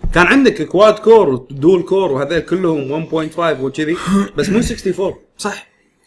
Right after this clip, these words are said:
Speaker 1: مو
Speaker 2: ثلاثة وستين.
Speaker 1: إن عندك أنت الوان بوينت فايف هذه مدبولة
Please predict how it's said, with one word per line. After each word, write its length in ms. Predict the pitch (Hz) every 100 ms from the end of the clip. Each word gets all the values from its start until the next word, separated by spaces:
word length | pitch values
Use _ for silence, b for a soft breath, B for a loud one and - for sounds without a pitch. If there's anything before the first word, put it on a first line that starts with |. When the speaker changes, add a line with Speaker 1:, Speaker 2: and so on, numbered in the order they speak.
| -
Speaker 1:
مو 120 | 139
Speaker 2:
ثلاثة 160 | 208 240
وستين. 200 | 208 202
Speaker 1:
إن 60 |
عندك 360 | 175 202 180 175
أنت 180 | 180 175
الوان 360 | 139 139 208
بوينت 260 | 180 190 180
فايف 300 | 185 175 151
هذه 360 | 156 143 185 - _ _ _ -
مدبولة 760 | 139 131 127 202 233 190 202